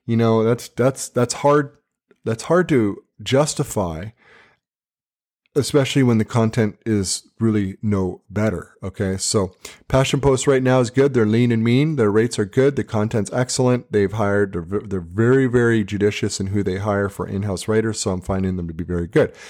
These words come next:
but it's a very simple way to order clusters. Now you want to keep in mind, you may have a cluster of topics in a, um, within a larger topic for your site all planned out, and maybe it's fifty articles.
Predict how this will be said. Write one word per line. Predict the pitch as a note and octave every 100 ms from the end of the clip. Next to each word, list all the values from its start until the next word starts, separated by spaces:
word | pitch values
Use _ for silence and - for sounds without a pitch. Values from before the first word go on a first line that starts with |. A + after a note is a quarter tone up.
| -
but | -
it's | G#2
a | G#2
very | C3 D3+
simple | - C#3 B2 A2+
way | A2
to | G2
order | A2 A2+ B2
clusters. | - F2+ - F2 F2+ - - - -
Now | C3+
you | C#3+
want | E3+ A3
to |
keep | A3+ G#3 G3
in | D3
mind, | C#3 C#3+ C3
you | C#3+ F#3+
may | F3+
have | C3 C#3 C3+
a |
cluster | - C3+ B2 - D3 D#3 -
of | C#3 A2+ G2+ - _ _
topics | C3+ B2 D#3 D3+ - -
in | - A2
a, | G#2 G#2 A2 - - - - - - -
um, | G2+ G2 A2 - _ _ - _
within | A2+ A2 A#2
a | A2
larger | G#2+ A#2 A#2
topic | - A2+ - -
for | - A2+
your | G2
site | - A#2 A#2
all | G#2+
planned | - A2 G#2
out, | G#2 A#2+
and | A2
maybe | G#2 G#2
it's | G2
fifty | - A2+ - G2
articles. | G2+ A#2+ G#2 F#2+